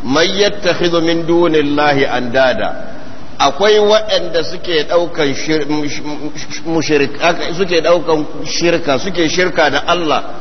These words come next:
suna rikon gumakai, suna sh-, tara su da Allah madaukakin sarki, mana yin shirka kenan.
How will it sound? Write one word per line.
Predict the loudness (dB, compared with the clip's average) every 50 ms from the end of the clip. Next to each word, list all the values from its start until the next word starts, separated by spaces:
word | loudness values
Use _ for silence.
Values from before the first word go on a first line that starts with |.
| -6 -6 -6 -6 -6 -6 -6 -2 2
suna | 2 4 4 4 4 4 4 2
rikon | 2 2 0 -2 0 2 0 2 2 0 -2 0
gumakai, | 0 2 2 2 2 2 2 0 2 0 0 0
suna | 0 -2 -2 0 2 2 2 2
sh-, | 0 -2 -4 -6 -6 -6 -6 -6 -6 -4 0
tara | 4 4 6 6 6 4 2 0 0
su | -2 -2 -4
da | -4 -4 -2
Allah | -2 -2 0 0 0
madaukakin | 0 0 0 0 -2 -2 -4
sarki, | -2 -2 -2 -2 -2 -4 -4 -4 -4 -4 -6 -6 -6 -2
mana | 0 2 2 4 4 2
yin | 2 2 0 -2
shirka | -2 -2 -2 0 0 0 0 0 0 0 0 0
kenan. | 0 -2 0 0 0 0 0 0